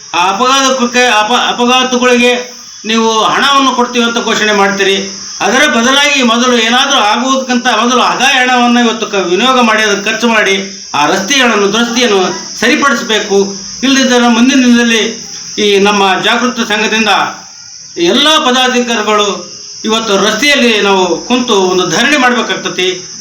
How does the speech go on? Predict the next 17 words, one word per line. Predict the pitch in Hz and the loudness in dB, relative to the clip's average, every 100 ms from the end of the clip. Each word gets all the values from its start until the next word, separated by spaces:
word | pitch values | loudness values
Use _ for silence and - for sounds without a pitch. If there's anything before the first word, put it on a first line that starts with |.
| - | -4
ಮುಂದಿನ | 196 262 277 262 | 2 4 4 4
ದಿನದಲ್ಲಿ | 240 233 226 | 4 4 2
ನಾವು | 214 202 190 175 | 2 2 0 0
ನೀವೆಲ್ಲ | 180 190 202 247 | 2 4 4 2
ಎಚ್ಚರಿಕೆ | 233 - - 269 | 0 0 -2 2
ವಹಿಸ್ಬೇಕಾಗ್ತತಿ. | 247 247 202 202 190 185 185 - - - - | 0 0 -4 -6 -6 -4 -6 -6 -18 -16 -4
ಇಲ್ಲಾಂದ್ರೆ | 240 277 262 | 0 0 0
ನಾವು | 247 214 | 0 0
ಎಚ್ಚರಿಕೆಯನ್ನು | - 285 262 247 220 | -2 -4 -2 0 0
ಕೊಡ್ತಾ | 214 294 | 0 0
ಇದ್ದೀವಿ. | 269 247 214 | 2 2 0
ಈಗ | 202 196 196 - - | 0 -2 -4 -12 -6
ಈ | 226 240 | 2 4
ಎಚ್ಚರಿಕೆಯಿಂದ | 226 240 302 247 285 277 | 4 2 -2 0 0 2
ನೀವು | 269 240 | 2 2
ಮುಂದಿನ | 226 247 269 285 247 | 2 2 2 2 2
ಬೆಳವಣಿಗೆಯನ್ನು | 226 269 269 262 247 247 247 - | 2 2 2 0 2 2 0 -4